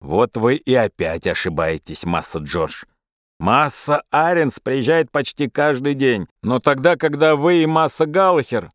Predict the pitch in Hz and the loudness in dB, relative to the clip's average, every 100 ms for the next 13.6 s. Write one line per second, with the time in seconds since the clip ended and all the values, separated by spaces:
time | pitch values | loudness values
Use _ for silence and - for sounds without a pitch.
0 | _ - 113 165 180 160 165 165 160 175 | _ -8 -2 2 2 2 0 2 0 2
1 | 190 175 139 143 151 180 - - 143 143 | 2 2 2 4 2 0 -2 0 2 2
2 | 156 135 113 104 - 98 _ _ _ _ | 4 4 4 0 -4 -10 _ _ _ _
3 | _ _ _ _ - 107 113 101 127 113 | _ _ _ _ -4 0 0 0 2 2
4 | 87 76 - 85 85 80 76 76 76 - | 2 0 -4 -6 -4 -4 -6 -4 -6 -8
5 | _ _ _ _ - 85 - 110 117 123 | _ _ _ _ -8 -6 -2 0 2 0
6 | 107 - 107 117 123 120 95 82 - 78 | -2 -2 0 2 2 0 -2 -4 -10 -14
7 | - _ _ _ _ - 85 110 127 156 | -18 _ _ _ _ -8 0 2 4 4
8 | 165 143 107 - _ _ - 82 120 143 | 4 2 0 -4 _ _ -6 2 2 2
9 | - 147 147 151 139 127 139 127 147 160 | 0 0 0 0 -2 0 0 0 -2 0
10 | 147 - 135 139 - 123 - 139 123 127 | 0 0 0 2 0 -2 0 -2 2 2
11 | 117 127 131 107 - _ _ _ _ - | 2 2 2 0 -6 _ _ _ _ -8
12 | 151 175 175 160 175 180 143 165 120 101 | 0 2 2 2 0 0 2 2 2 -2
13 | - 98 98 95 87 | -4 -2 0 2 0